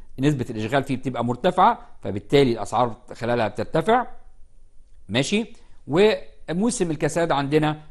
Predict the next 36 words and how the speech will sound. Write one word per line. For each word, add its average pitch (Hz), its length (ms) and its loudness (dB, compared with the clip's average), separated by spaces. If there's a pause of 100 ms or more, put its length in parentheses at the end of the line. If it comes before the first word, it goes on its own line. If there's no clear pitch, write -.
(140)
بتقل 135 760 2
فيه 117 320 -2 (240)
الاسعار. 98 400 -4 (240)
في 269 160 4
موسم 285 300 2
تاني 226 320 2
اسمه 180 200 0
موسم 175 320 -2
الوسط. 123 460 2 (420)
ايه 247 100 4
موسم 247 340 2
الوسط 123 400 0
ده؟ 95 220 -6 (280)
ولا 269 260 4
الاسعار 226 420 2
غاليه 214 420 4 (200)
ولا 165 200 4
الاسعار 135 340 0
منخفضه. 110 560 -4 (260)
يعني 160 400 4
انت 160 140 0
بتقول 220 280 2
ان 190 140 0
شهر 202 200 2
سبعة 202 260 6
وثمانية 196 320 0
ده 185 120 0
موسم 196 320 0
الذروه 220 460 6 (260)
في 170 120 2
المصايف، 180 560 6 (560)
اه 135 340 4
عشان 120 200 -2
الجو 139 240 2
حر 127 200 2
جدا 107 300 0